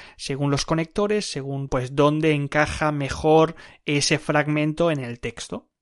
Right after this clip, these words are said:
Tarea número tres. Pues de nuevo volvemos a la opción múltiple y en este caso, pues, son textos de opinión, ¿eh? No son textos cortos, es un,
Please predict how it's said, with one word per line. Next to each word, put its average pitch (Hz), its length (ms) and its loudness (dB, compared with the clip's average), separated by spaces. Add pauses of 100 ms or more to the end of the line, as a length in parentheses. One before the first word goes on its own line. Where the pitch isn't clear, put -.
(1300)
Tarea 208 460 6
número 202 460 4
tres. - 560 -4 (460)
Pues 131 200 4
de 131 80 -4
nuevo 233 340 10
volvemos 175 640 6
a 156 100 2
la 151 80 4
opción 139 380 -2
múltiple 233 1080 2
y 190 200 0
en 170 60 4
este 156 180 -2
caso, 160 260 0
pues, - 140 -4
son 147 160 -2
textos 135 420 -2
de 131 120 -4
opinión, 233 680 2
¿eh? 175 220 -2
No 160 100 -4
son 131 180 -6
textos - 380 -6
cortos, 196 460 2
es 143 160 -4
un, 139 320 -4